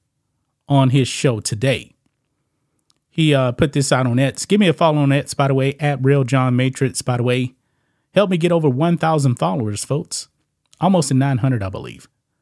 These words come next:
But this is what he put out. "Today's show is gonna be lit." And he's actually, um, has, like, a meme here of, um,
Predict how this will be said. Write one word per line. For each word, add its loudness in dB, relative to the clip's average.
But -2
this 2
is 0
what 0
he 0
put 0
out. -4
"Today's 2
show 0
is 0
gonna 2
be -2
lit." -2
And 4
he's 2
actually, 0
um, 0
has, 0
like, 0
a -4
meme 2
here 0
of, 0
um, 0